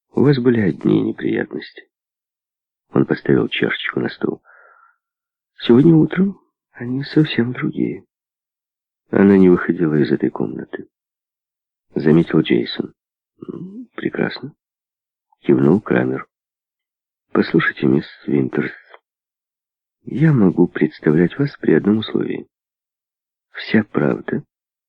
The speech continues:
и ничего, кроме правды. И да поможет вам Бог. Я скажу вам, что нужно говорить другим людям. Но я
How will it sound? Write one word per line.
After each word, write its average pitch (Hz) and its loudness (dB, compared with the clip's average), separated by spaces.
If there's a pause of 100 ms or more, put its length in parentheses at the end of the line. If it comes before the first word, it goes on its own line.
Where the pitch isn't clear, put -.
(500)
и - -10
ничего, 87 -2
кроме - -4
правды. - -8 (1040)
И - -2
да - 0
поможет 90 0
вам 92 0
Бог. - -6 (1000)
Я 71 2
скажу 73 0
вам, 127 0 (640)
что - -2
нужно 71 2
говорить 90 4
другим 85 0
людям. - -8 (1080)
Но 131 2
я 156 4